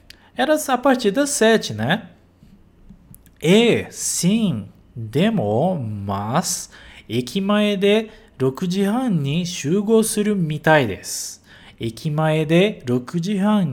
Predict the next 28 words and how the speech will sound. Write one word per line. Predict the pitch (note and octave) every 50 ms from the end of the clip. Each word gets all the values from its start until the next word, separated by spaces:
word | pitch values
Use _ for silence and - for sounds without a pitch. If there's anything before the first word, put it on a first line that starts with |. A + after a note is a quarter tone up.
| A#2 A#2 B2
ni | C#3 E3+ G#3 G#3+ G#3 - - - -
shugou | - - - - - D#3+ F#3 G3 G3 G3 E3 F#3 F3+ F3+ F3+ F3+
suru | F3 - - - E3 E3 D#3 F3 F#3 F#3
mitai | D3+ B2+ A#2+ A#2+ B2+ C3+ B2+ - C#3+ C#3+ C3+ A2+ G2
desu." | F2+ - - - - - - - - -
Parece | A#3+ B3+ C4 C4 A#3+ A#3 A#3 A3+ A3 - - G#3+
que | - - - D3+ D3+ D3+ D3 - - - - _ _ -
vão | F3 G3+ G3+ F#3
se | E3+ - - D#3
encontrar | D3 C#3+ C3+ C#3+ D#3 D3 C3 - A#2+ A#2 A#2 A#2+ A#2+ C3
às | E3 F3
seis | - - - - A2+ G#2+ A#2 B2+ C#3 F3
e | F#3
meia | D#3+ A#2+ G#2+ G#2+ A2+ A#2+ B2+ D3+ D#3+ F3
em | G3+ A#3+ B3+ A#3+
frente | A#3+ - - C3 A#2 A#2+ B2+ C3+ - E3+
à | E3+
estação | E3 E3 - - F#3+ F#3 F#3 - - A2 A2
de | A#2 E3 E3+
trem. | - D3+ A2+ F#2+ F#2+ - - _ - -
"Sou | - - - D4 D#4+ D#4+
desta, | C#4+ G3 - - - A#2+ G#2+
né?" | G#2+ A#2 C3+ D#3 D#3 B2+ G2 F2 F2 - _ _
"Ah, | - G#3 C4
é | D4
mesmo, | D4+ C4 A3+ A#3 A#3+ A#3 F#3+ D#3 C#3
é | C3
verdade." | C3 E3 G3 A#3 A3+ D#3+ C3 B2+ C3 C3+ B2+ A2 A2+ -